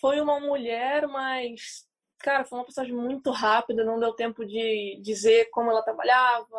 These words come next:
e... Mas ela era bem intimidadora, assim, ela chutava bem, forte, é, eu não vi muita diferença. Mas eu não posso te dizer que, ah, é diferente, é pior nisso, é melhor naquilo, porque eu não tive experiência com isso.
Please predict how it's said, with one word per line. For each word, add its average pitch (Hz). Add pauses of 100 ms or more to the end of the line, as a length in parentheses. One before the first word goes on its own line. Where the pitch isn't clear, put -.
(140)
e... 220
Mas 311
ela 339
era 339
bem 247
intimidadora, 311
assim, 220
ela 247
chutava 339 (340)
bem, 247 (160)
forte, 277
é, 226
eu 226
não 254
vi 262
muita 277
diferença. 247
Mas 269
eu 285
não 302
posso 302
te 302
dizer 269
que, 277 (200)
ah, 262
é 247
diferente, 247
é 240
pior 226
nisso, 240
é -
melhor 220
naquilo, 262
porque 269
eu 277
não 302
tive 302
experiência 277
com 269
isso. 220